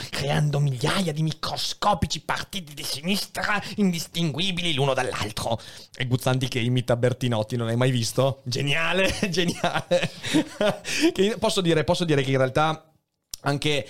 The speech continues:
la destra liberale ha sempre avuto questo, que-, questo, questo problema qua. Guardate cosa è successo con Più Europa, eh, Azione, Calenda e adesso Basa Italia, e ci sono diecimila micromovimenti,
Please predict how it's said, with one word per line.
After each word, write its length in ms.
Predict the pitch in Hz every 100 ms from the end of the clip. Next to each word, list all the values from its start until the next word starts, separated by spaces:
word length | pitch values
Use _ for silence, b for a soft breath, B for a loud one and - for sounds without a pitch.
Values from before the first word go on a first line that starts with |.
| B B
la 120 | 135
destra 280 | 139 143 143
liberale 520 | 135 123 101 110 120
ha 60 | 117
sempre 240 | 123 117
avuto 180 | 113 117
questo, 380 | 120 - 117 117
que-, 160 | 151
questo, 320 | - - 202
questo 380 | - - 208 220
problema 400 | 190 185 180 180
qua. 180 | - 170
Guardate 300 | 151 160 180
cosa 160 | 170 156
è 20 |
successo 320 | - 143 135
con 340 | 135 135 135 127 B B B
Più 220 | - 143 143
Europa, 680 | 139 120 110 110 117 113 110 B -
eh, 360 | 120 123 113
Azione, 640 | 110 - - 127 117 120 117
Calenda 960 | 135 123 117 117 117 117 117 117 120
e 60 | 120
adesso 280 | 127 127 135
Basa 300 | 127 120 127
Italia, 600 | 123 120 110 113 120 117
e 60 | 117
ci 100 | 127
sono 180 | 127
diecimila 600 | 120 123 - 139 143 135
micromovimenti, 1160 | 127 139 - 127 127 135 131 117 113 - 123